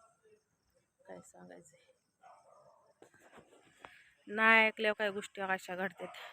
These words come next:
ऐकत नाही ते आपलं, किती सांगितलं तर त्यांना. ऐकत नाही ते अजिबात.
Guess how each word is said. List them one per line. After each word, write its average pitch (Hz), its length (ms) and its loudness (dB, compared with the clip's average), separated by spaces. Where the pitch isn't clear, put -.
ऐकत 226 360 0
नाही 226 240 -4
ते 185 40 -4
आपलं, 170 320 -10
किती 190 220 -12
सांगितलं 180 420 -12
तर 185 80 -8
त्यांना. 185 340 -12
ऐकत 185 360 -8
नाही 202 140 -10
ते 190 120 -10
अजिबात. 190 300 -8